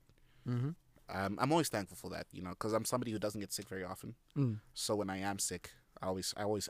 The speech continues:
Speaker 2: I always feel the brunt of it. But, like, yeah, I'm glad that it's passing a lot sooner than usual.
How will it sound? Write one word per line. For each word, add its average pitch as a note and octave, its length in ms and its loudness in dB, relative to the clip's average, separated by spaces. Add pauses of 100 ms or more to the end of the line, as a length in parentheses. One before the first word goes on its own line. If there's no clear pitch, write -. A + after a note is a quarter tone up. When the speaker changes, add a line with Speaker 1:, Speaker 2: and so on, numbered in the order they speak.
Speaker 2:
I A#2+ 60 6
always D3 180 8
feel C3+ 160 2
the G#2+ 80 0
brunt F#2+ 280 -2
of F2+ 120 -10
it. E2+ 100 -10 (120)
But, F#2+ 160 -4
like, F#2 320 -4 (420)
yeah, G#2 240 -2
I'm G2+ 100 -6
glad G#2+ 300 0
that G#2 100 -2
it's - 120 -6
passing F#2+ 380 -4
a E2+ 40 -8
lot F2+ 200 -6
sooner F#2 260 -6
than F#2 160 -8
usual. - 300 -14